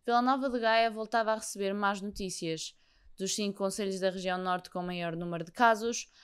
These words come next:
apenas Vila Nova de Gaia reportava novos casos. No total, o concelho já contava com mais de mil e seiscentos.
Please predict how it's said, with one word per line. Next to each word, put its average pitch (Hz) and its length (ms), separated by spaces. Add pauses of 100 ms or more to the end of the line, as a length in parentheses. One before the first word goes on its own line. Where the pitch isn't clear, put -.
apenas 269 400
Vila 294 260
Nova 285 240
de 262 100
Gaia 240 280
reportava 214 640
novos 214 380
casos. 160 600 (340)
No 196 140
total, 226 400
o 269 60
concelho 262 340
já 226 120
contava 208 440
com 190 180
mais 190 420
de 175 160
mil 214 240
e 240 60
seiscentos. 175 800